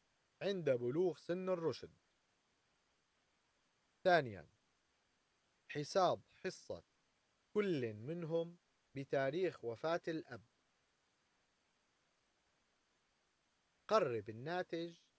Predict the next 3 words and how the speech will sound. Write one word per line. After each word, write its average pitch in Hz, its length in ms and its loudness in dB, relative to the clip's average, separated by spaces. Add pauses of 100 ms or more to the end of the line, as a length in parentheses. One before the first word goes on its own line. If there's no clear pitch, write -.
(320)
مرتبتين 165 920 -4 (280)
عشريتين. 170 840 -2 (4000)
الحل: 135 440 0